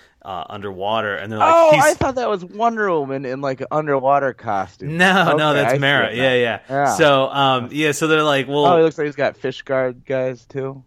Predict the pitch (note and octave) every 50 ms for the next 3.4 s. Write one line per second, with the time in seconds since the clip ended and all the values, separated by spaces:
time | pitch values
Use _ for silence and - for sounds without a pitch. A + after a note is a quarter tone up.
0 | _ - - D3+ G3+ A#3 B3+ G3+ C3+ A2+ A#2 C3 _ _ _ - - B2+ D3 E3
1 | - F#3 G3 G3 F#3 D#3 C#3+ D3 E3+ E3+ D#3+ D#3 D3+ C3+ C3 C3+ C#3 C3 A#2 A#2
2 | A#2+ C3 C3+ - F3 E3+ E3+ E3+ D3+ - B2+ D3 C#3+ - A3 G3 - - E3 C3+
3 | B2+ A#2+ A#2 A2 G#2+ G#2+ G#2+